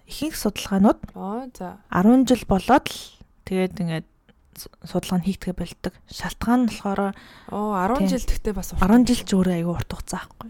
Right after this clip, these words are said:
Speaker 1: Тэнгүүд тодорхой санхүүжилтээ авч чадахгүйгээс болоод эсвэл одоо амар олон хүн тэ судалгаа хийхгүй оролцож байгаа хүмүүс нь бүгдээрээ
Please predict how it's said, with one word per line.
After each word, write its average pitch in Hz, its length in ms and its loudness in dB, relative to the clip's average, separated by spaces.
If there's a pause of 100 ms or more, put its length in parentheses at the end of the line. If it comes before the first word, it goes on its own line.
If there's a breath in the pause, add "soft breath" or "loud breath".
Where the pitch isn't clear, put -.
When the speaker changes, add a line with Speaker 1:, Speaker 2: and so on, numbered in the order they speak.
(120)
Speaker 1:
Тэнгүүд 208 360 2 (280)
тодорхой 226 380 0
санхүүжилтээ 220 640 -2
авч 190 100 -10 (240)
чадахгүйгээс 196 380 -4
болоод 185 320 -8
эсвэл 185 400 -8
одоо - 240 -8
амар 190 300 0 (100)
олон 202 180 0
хүн 196 180 2 (360 loud breath)
тэ 180 160 -6
судалгаа 185 320 -6
хийхгүй 190 480 -2
оролцож - 560 -2
байгаа 214 180 4
хүмүүс 185 220 -2
нь 185 100 -2
бүгдээрээ 185 460 -6